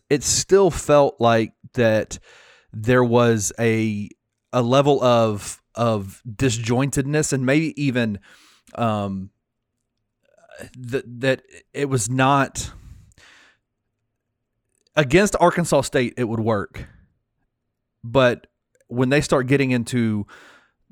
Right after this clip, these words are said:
tougher teams in the American Conference, they're going to have to be better all the way around.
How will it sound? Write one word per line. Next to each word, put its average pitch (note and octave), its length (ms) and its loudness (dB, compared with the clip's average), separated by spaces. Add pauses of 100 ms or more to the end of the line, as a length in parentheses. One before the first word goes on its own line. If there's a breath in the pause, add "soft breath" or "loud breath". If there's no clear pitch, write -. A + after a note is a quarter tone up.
(100)
tougher D3 340 0
teams B2+ 440 -2
in A2+ 80 -2
the A2+ 100 0
American A2 560 -2
Conference, A#2+ 600 -6
they're C3+ 160 -2
going B2+ 480 -2
to A#2+ 180 -4
have A2 340 -2
to G#2+ 400 -4 (340)
be A2+ 180 -2
better G2 520 -4 (560)
all A#2 160 2
the A2+ 80 0
way G#2+ 160 -2
around. G2 580 -6